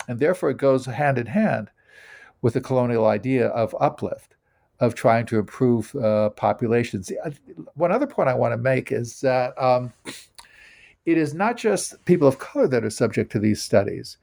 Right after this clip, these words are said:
There is also a really interesting way in which, uh, people look at, at, at the working classes in Europe in the nineteenth century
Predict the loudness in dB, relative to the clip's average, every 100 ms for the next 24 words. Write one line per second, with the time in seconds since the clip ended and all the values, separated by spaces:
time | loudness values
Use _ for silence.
0 | _ -20 -20 -20 _ 0 0 2 0 2
1 | 0 2 0 0 -2 -4 -2 -2 0 0
2 | 0 0 -2 -2 -6 -6 -4 0 2 2
3 | 0 -4 -10 _ _ _ _ _ -6 -2
4 | 0 0 0 -2 -2 -4 -4 -4 -2 0
5 | 2 2 2 -2 0 0 -2 -2 -2 0
6 | 0 0 -2 0 -2 -2 -6 -2 -2 -2
7 | -6 -10